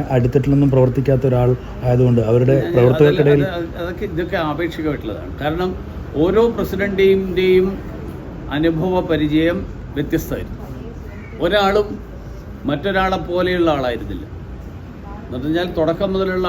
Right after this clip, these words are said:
Speaker 2: ആളുകളെ എടുത്ത് ഓരോരുത്തരെടുത്ത് പരിശോധിച്ചു കഴിഞ്ഞാൽ അപ്പോൾ അത്, ഏഹ്, ആ വ്യത്യസ്തമായിട്ടുള്ള അനുഭവം പാർട്ടിക്ക് മുതൽക്കൂട്ടാകും.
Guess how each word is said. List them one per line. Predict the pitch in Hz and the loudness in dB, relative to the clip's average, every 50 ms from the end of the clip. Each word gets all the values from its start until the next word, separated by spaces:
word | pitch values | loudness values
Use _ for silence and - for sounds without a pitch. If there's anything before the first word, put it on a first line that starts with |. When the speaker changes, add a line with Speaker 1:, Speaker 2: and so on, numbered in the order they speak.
| 170 165 | 0 0
Speaker 2:
ആളുകളെ | 170 170 170 175 175 175 165 | 0 0 0 0 0 0 0
എടുത്ത് | 156 147 - 165 156 | -2 -2 -2 0 0
ഓരോരുത്തരെടുത്ത് | 156 180 190 185 170 170 202 190 175 175 165 170 160 156 | 0 0 0 -2 -2 -2 -2 -2 -2 -4 -4 -2 -2 -2
പരിശോധിച്ചു | 131 127 135 135 117 107 104 117 | -2 -2 -4 -6 -6 -6 -8 -8
കഴിഞ്ഞാൽ | 104 101 90 - - - - - - - - - - - - - - - - - - - - - - - - - - - - 160 | -8 -8 -10 -10 -12 -14 -14 -14 -14 -14 -14 -14 -14 -16 -14 -14 -14 -14 -14 -14 -14 -14 -14 -16 -14 -16 -14 -14 -14 -12 -10 -4
അപ്പോൾ | 156 202 214 196 180 | -2 0 0 2 2
അത്, | 180 214 233 240 240 240 226 214 202 196 190 175 151 147 170 | 4 6 8 10 10 8 6 4 0 -4 -4 -6 -6 -6 -4
ഏഹ്, | 170 170 165 165 160 160 156 156 156 156 - - 127 139 170 | -2 0 2 2 2 2 2 0 -4 -6 -8 -8 -6 -2 -2
ആ | 202 220 196 | -2 0 0
വ്യത്യസ്തമായിട്ടുള്ള | 185 165 143 - 202 202 202 - - 214 208 208 202 208 208 202 - 202 208 190 185 | -2 -4 -2 -2 -2 -2 -2 -2 -2 -2 0 0 -2 -2 -2 -4 -2 -2 0 0 0
അനുഭവം | 180 180 196 196 202 214 226 226 - - - - - - - - - - - - - - - - - | 0 -2 0 0 0 -2 -2 -4 -6 -8 -8 -8 -8 -8 -8 -8 -10 -10 -10 -10 -10 -10 -10 -6 -2
പാർട്ടിക്ക് | 147 165 160 - 190 160 190 185 | -2 -2 -2 -2 -4 -4 -2 0
മുതൽക്കൂട്ടാകും. | 190 196 190 160 170 175 - 135 127 110 - | 0 0 0 0 0 -2 -2 -2 -2 -4 -4